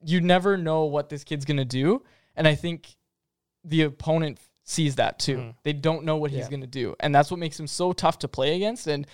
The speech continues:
Speaker 1: yeah, like, his, his defense is a huge strength of his,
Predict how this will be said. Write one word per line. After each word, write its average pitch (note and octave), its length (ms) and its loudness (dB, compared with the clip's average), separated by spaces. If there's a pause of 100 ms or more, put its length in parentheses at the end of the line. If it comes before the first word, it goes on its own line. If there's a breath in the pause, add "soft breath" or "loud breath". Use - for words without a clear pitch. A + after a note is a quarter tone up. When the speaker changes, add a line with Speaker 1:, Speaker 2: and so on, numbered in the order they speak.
(340 soft breath)
Speaker 1:
yeah, F#3+ 140 6
like, D3 160 0
his, F3 320 -6
his F3+ 220 0
defense D3 460 -2
is C3 120 -8
a C3 100 -4 (260)
huge E3+ 280 0
strength C#3 340 -4
of A#2 60 -8
his, B2 280 -10